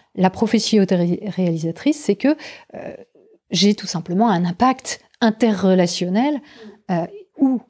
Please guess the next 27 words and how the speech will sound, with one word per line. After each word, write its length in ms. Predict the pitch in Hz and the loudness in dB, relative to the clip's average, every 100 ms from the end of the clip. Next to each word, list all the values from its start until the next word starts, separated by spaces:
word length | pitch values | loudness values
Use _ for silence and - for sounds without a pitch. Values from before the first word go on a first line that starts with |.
| - | -6
tout 120 | 220 | -2
simplement 440 | 208 196 208 208 | 0 2 2 2
dans, 140 | 185 175 | 2 0
dans 180 | 175 | 2
mes 200 | 170 165 | 2 2
actions, 260 | 196 208 294 | 2 0 -2
dans 100 | 240 | 0
mes 100 | 175 | 0
décisions, 540 | 170 180 220 220 277 - - - | -2 -2 0 0 -2 -8 -18 -6
dans 120 | 175 | -2
ma 80 | 175 | 0
manière 320 | 175 208 208 | 2 4 4
de 100 | 185 | 4
mener 260 | 180 185 190 | 4 4 2
mes 120 | 175 | 0
projets, 380 | - 180 240 294 - - _ 185 | -4 -2 0 -2 -8 -20 _ -2
euh, 720 | 170 165 170 156 - - - - - _ - | 0 2 0 -4 -8 -10 -16 -20 -20 _ -6
parce 240 | 202 - | -4 -2
que 340 | - 277 262 - _ _ _ _ _ - | 0 0 0 -6 _ _ _ _ _ 0
mon 540 | 208 220 247 240 214 208 | 4 4 4 4 4 4
état 280 | 214 208 | 4 2
d'esprit, 600 | 175 180 180 - 277 302 - _ 226 214 | 2 0 -2 -4 -2 -2 -4 _ -18 -4
euh, 340 | 180 165 170 - | 0 2 2 0
voilà, 260 | 185 220 185 | 0 0 2
va, 200 | 170 - | 0 -2
va 140 | 170 | -6
changer 640 | 165 - 220 214 196 262 | -6 -2 2 2 2 0